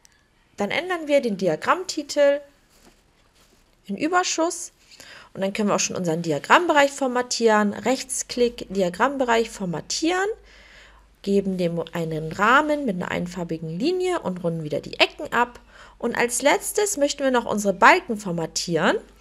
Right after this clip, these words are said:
also Datenreihe formatieren. Wir möchten nämlich, dass die Balken, die negativ sind, eine andere Füllung bekommen.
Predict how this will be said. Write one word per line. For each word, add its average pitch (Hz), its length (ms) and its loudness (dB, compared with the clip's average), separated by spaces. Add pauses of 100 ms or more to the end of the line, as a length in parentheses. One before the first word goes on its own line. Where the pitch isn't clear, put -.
(400)
also 226 380 4
Datenreihe 285 720 4
formatieren. 214 760 0 (120)
Wir 214 120 0
möchten 262 360 2
nämlich, 381 480 -2
dass 214 220 -2
die 247 140 -4
Balken, 233 540 2
die 220 100 -4
negativ 214 640 0
sind, 208 460 -2 (420)
eine 311 400 2 (160)
andere 269 320 2
Füllung 185 460 2
bekommen. 139 420 -6